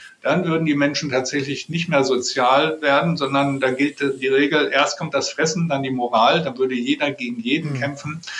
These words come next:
Speaker 1: Im schlimmsten Fall würden dann brandschatzende und marodierende Banden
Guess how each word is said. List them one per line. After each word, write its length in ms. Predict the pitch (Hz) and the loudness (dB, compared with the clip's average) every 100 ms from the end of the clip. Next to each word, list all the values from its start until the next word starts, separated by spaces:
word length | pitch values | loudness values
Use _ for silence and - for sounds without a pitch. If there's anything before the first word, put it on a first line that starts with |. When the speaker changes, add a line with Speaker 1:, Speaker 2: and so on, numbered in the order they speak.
| - - - - | -10 -10 -14 -8
Speaker 1:
Im 120 | 127 | -2
schlimmsten 360 | - 139 - 123 | 2 2 2 2
Fall 300 | 127 135 135 | 4 6 6
würden 200 | 139 135 | 4 4
dann 720 | 131 131 135 - 139 135 139 - - _ | 2 0 -2 -8 -10 -10 -12 -16 -20 _
brandschatzende 680 | 139 143 - 135 - 151 139 | 0 2 2 2 0 0 2
und 160 | 143 139 | 2 2
marodierende 680 | 139 143 139 147 151 147 | 2 0 0 0 0 0
Banden 560 | 127 135 135 151 131 | 2 2 2 -6 -8